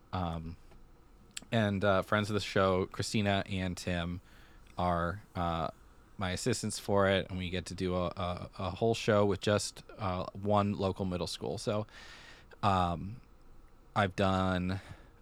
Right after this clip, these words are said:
oh no, how many have I done? Ten? I've done ten, so this will be eleven. And we pick three junior scripts to peruse,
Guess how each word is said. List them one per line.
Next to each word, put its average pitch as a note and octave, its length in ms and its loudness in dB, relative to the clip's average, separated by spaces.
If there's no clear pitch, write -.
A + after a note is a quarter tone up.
oh G2 100 -4
no, F2+ 200 -2
how F2+ 160 -4
many F2+ 260 -4
have E2+ 100 -4
I E2+ 60 -4
done? E2 240 -6
Ten? A#2+ 440 2
I've G2 120 -4
done F#2 160 0
ten, E2 320 -4
so - 140 -8
this G2 120 -2
will G#2 80 -2
be F#2+ 100 -2
eleven. F#2 440 0
And F#2+ 260 -2
we F#2 100 -2
pick - 320 2
three D#3+ 580 0
junior C3 360 0
scripts - 440 0
to A2 280 -2
peruse, A2 760 -2